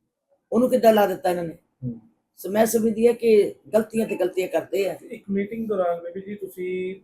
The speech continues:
Speaker 2: ਜਦੋਂ ਤੁਹਾਡੀ ਮੀਟਿੰਗ ਹੋਈ ਸੀਗੀ, ਅਹ, ਜਲੰਧਰ ਵਿੱਚ ਪਹਿਲੀ ਮੀਟਿੰਗ ਜਦੋਂ ਹੋਈ
Speaker 1: ਜੀ,
Speaker 2: ਸੀ,
Speaker 1: ਜੀ।
Speaker 2: ਤੁਸੀਂ ਉਦੋਂ ਇੱਕ ਗੱਲ ਕਹੀ ਸੀਗੀ ਕਿ ਸੁਖਬੀਰ ਸਿੰਘ ਬਾਦਲ ਨੂੰ ਪ੍ਰਧਾਨਗੀ ਤੋਂ ਹਟਾਇਆ ਜਾਵੇ, ਤਾਂ ਕੋਈ ਇਹੋ ਜਿਹਾ ਪ੍ਰਧਾਨ ਨਿਯੁਕਤ ਕੀਤਾ ਜਾਵੇ ਜਿਹੜਾ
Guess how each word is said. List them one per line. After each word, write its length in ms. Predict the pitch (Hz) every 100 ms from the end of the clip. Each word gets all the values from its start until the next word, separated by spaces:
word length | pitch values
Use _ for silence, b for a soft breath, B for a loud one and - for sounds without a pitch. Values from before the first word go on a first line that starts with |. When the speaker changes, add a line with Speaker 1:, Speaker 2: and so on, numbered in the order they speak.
| _
Speaker 2:
ਜਦੋਂ 180 | 156 151
ਤੁਹਾਡੀ 300 | 160 160 160
ਮੀਟਿੰਗ 320 | 160 143 139
ਹੋਈ 120 | 127 127
ਸੀਗੀ, 300 | 127 127 131
ਅਹ, 560 | - _ _ - 135
ਜਲੰਧਰ 340 | 131 160 170 160
ਵਿੱਚ 200 | 135 -
ਪਹਿਲੀ 260 | 170 180 170
ਮੀਟਿੰਗ 260 | 156 147
ਜਦੋਂ 140 | 143 143
ਹੋਈ 100 | 156
Speaker 1:
ਜੀ, 60 |
Speaker 2:
ਸੀ, 80 | 185
Speaker 1:
ਜੀ। 60 | 180
Speaker 2:
ਤੁਸੀਂ 280 | 190 208 202
ਉਦੋਂ 340 | 185 190 202
ਇੱਕ 260 | 196 185 180
ਗੱਲ 140 | 170
ਕਹੀ 200 | 170 170
ਸੀਗੀ 300 | 175 185 202
ਕਿ 380 | - 196 196 196
ਸੁਖਬੀਰ 260 | - 156 156
ਸਿੰਘ 160 | -
ਬਾਦਲ 280 | 170 160 165
ਨੂੰ 140 | 165 175
ਪ੍ਰਧਾਨਗੀ 400 | 175 170 143 139
ਤੋਂ 180 | 156
ਹਟਾਇਆ 260 | 139 135 143
ਜਾਵੇ, 280 | 165 170 196 - _ _ _ -
ਤਾਂ 100 | 220
ਕੋਈ 300 | 214 220 247
ਇਹੋ 360 | - 175 180
ਜਿਹਾ 140 | 202 226
ਪ੍ਰਧਾਨ 380 | 226 202 196 170
ਨਿਯੁਕਤ 240 | 170 -
ਕੀਤਾ 340 | - - 170
ਜਾਵੇ 280 | 170 170 196
ਜਿਹੜਾ 440 | 180 175 190 196